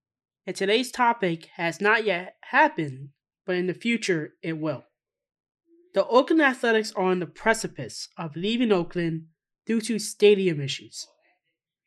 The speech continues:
Like the Tampa Bay Rays, they are also dealing with an old, decrepit stadium with little or no chance of a new stadium.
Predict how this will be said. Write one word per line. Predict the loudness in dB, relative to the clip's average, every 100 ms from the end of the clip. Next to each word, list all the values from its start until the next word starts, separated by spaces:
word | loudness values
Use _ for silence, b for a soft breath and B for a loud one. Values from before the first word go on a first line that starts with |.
| _
Like | 2 2
the | 2
Tampa | 0 2 2
Bay | 4 4
Rays, | 6 4 4 -2 -6 -10 _ _ _ _ 2
they | 4
are | 6
also | 6 6 4 0
dealing | 4 6 8 6
with | 2
an | 0 4
old, | 6 6 4 -2
decrepit | -6 -4 -2 0 2 0
stadium | 0 -2 0 0 -2 -6 -10 _ _ -10
with | -8 -2
little | 4 4 4 0
or | -2
no | 0 -2
chance | -2 -4 -2 -4 -6 -12 _
of | -8 -4
a |
new | -2 -2
stadium. | 0 0 -2